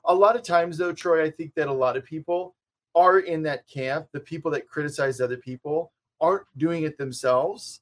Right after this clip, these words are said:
You know, uh, so if they're criticizing prophecy, they're not prophesying themselves.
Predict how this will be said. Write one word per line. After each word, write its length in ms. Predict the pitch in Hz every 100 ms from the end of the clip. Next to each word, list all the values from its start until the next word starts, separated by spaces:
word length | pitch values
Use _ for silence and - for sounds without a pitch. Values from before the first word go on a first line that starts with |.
| _ _ _
You 140 | 151 160
know, 340 | 170 202 - 139
uh, 220 | 131 143
so 300 | - 151 143
if 140 | 131
they're 120 | 156
criticizing 500 | 151 170 156 160 143 135
prophecy, 380 | 143 139 - 151
they're 180 | 151
not 480 | 147 139 139 139 135 _ _ _ -
prophesying 580 | 135 131 - 135 127
themselves. 680 | 120 120 - 123 127 180 -